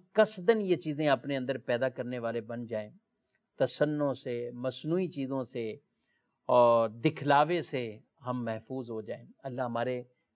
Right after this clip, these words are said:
ظاہر باطن کی اصلاح فرما دے۔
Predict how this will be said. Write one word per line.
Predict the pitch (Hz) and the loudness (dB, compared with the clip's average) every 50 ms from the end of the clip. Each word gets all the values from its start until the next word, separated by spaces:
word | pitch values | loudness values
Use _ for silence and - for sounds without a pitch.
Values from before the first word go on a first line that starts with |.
| _ - | _ -16
ظاہر | 123 113 - 160 147 143 147 156 160 147 127 | -10 0 4 4 6 6 4 2 0 -2 -4
باطن | 113 117 117 117 117 - 139 131 120 | -4 -2 -4 -4 -4 -4 -6 -6 -6
کی | 120 - 113 113 120 - - | -8 -8 -10 -10 -10 -10 -12
اصلاح | 135 120 - - 135 113 110 110 117 120 _ _ _ _ _ _ _ _ _ _ _ - | -12 -12 -12 -10 -6 -4 -4 -4 -4 -8 _ _ _ _ _ _ _ _ _ _ _ -8
فرما | 113 101 101 110 113 120 117 | -6 -6 -2 2 2 2 2
دے۔ | 113 104 | 0 -4